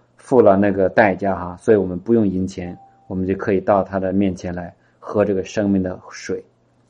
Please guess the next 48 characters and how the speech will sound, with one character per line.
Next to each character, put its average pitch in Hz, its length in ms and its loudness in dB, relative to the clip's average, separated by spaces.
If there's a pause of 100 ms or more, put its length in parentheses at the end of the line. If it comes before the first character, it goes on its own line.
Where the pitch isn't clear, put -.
哈 95 240 -4
利 87 120 -8
路 90 180 -4
亚。 85 120 -8 (500)
以 104 120 -4
赛 120 160 0
亚 98 160 6
书 107 220 -2
五 107 200 -2
十 - 140 -8
八 104 220 4
章 104 180 2
十 110 220 -4
一 110 80 0
节 95 280 -4 (360)
：“耶 131 200 8
和 117 80 4
华 107 160 6
也 98 200 4
必 113 360 2 (200)
时 - 280 0
常 107 280 0
引 110 240 2
导 110 180 6
你， 95 180 -4 (300)
在 101 240 4
干 110 320 0
旱 107 180 -2
之 98 160 -6
地， 98 240 -4 (300)
使 - 180 -8
你 92 200 0
心 110 320 -4
满 95 280 -2 (120)
意 98 160 -8
足， 92 200 -16 (440)
骨 92 160 -8
头 92 220 -6
强 92 300 -10
壮。 95 240 0 (520)
你 98 160 0
必 120 180 0
像 98 300 -2
浇 113 200 6
灌 110 140 2
的 95 100 -2
园 92 240 -4
子， 98 240 -4